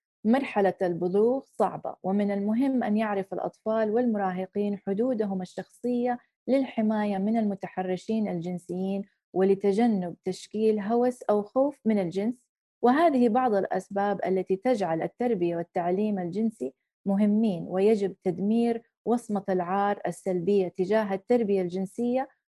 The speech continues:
وتطبيعها كجزء أساسي من تعليم أطفالنا. تتمثل الخطوة الأولى لتطبيع هذا الموضوع المحظور في إجراء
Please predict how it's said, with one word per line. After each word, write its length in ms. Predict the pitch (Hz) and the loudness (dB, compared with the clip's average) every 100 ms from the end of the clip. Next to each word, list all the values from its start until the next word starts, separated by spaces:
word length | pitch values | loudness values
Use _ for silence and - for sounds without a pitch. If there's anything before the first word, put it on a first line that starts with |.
| - | -4
وتطبيعها 880 | 196 202 202 233 277 233 220 226 226 | -2 0 0 2 2 2 0 0 -2
كجزء 480 | 196 185 220 220 - | -2 0 2 2 0
أساسي 540 | 175 196 196 190 196 | -4 -2 -4 -2 -6
من 300 | 175 190 190 | -4 -2 -2
تعليم 380 | 190 156 170 185 - | -4 -4 -4 -6 -8
أطفالنا. 600 | 185 - 190 170 - - _ _ _ _ _ - | -8 -2 -2 -2 -8 -12 _ _ _ _ _ -2
تتمثل 640 | 240 269 359 - 294 262 208 | 0 2 2 2 2 4 4
الخطوة 560 | 208 - 294 - 220 | 2 0 -4 0 2
الأولى 560 | 196 - 214 190 170 165 | 2 4 4 4 2 0
لتطبيع 680 | 185 - 196 208 277 269 | 0 -2 -2 2 4 2
هذا 400 | 185 220 269 269 | 2 2 4 4
الموضوع 720 | 254 214 208 190 190 185 - 185 | 4 2 0 2 2 2 2 -2
المحظور 720 | 185 185 - 185 220 196 170 | -2 -4 -6 -4 0 0 -2
في 400 | - 226 240 214 | -2 0 0 0
إجراء 400 | 190 202 196 | -2 0 0